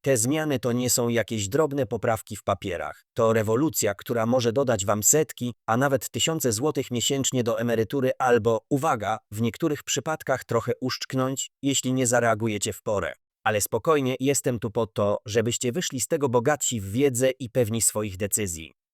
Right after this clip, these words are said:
Zaczynajmy od pierwszej, absolutnie szokującej zmiany, która dotyczy waloryzacji emerytur. Otóż od dziś, trzynaście listopada, wprowadzona zostaje nowa, hybrydowa formuła waloryzacji, łącząca inflację z wzrostem płac,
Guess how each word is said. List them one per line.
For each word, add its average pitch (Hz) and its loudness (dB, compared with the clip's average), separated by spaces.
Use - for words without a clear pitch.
Zaczynajmy 143 0
od 101 -10
pierwszej, 120 -2
absolutnie 135 -2
szokującej 127 -2
zmiany, 123 -2
która 107 -2
dotyczy 127 -4
waloryzacji 117 2
emerytur. 120 -2
Otóż 165 -4
od 101 -6
dziś, 127 -2
trzynaście 123 -2
listopada, 110 -2
wprowadzona 127 0
zostaje 110 0
nowa, 117 -2
hybrydowa 131 0
formuła 131 2
waloryzacji, 113 2
łącząca 135 -2
inflację 131 -2
z 101 -2
wzrostem 110 0
płac, - 0